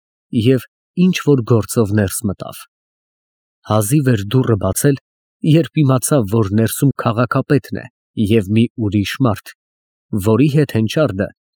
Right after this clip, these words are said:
առևտրական գործեր էր բռնում։ «Արի, Էլիզաբեթ Ջեյն», ասաց հենչարդը, ոտից գլուխ նայելով աղջկան։ «Ինչ որ թելադրեմ, հենց այդ էլ գրիր։ Մի քանի տողանոց պայմանագիր է,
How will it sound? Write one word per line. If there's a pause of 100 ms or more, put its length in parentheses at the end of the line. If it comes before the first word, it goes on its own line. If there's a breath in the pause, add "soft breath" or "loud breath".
առևտրական
գործեր
էր
բռնում։ (1300)
«Արի, (100)
Էլիզաբեթ
Ջեյն», (540)
ասաց
հենչարդը, (220)
ոտից
գլուխ
նայելով
աղջկան։ (1160)
«Ինչ
որ
թելադրեմ,
հենց
այդ
էլ
գրիր։ (720)
Մի
քանի
տողանոց
պայմանագիր
է,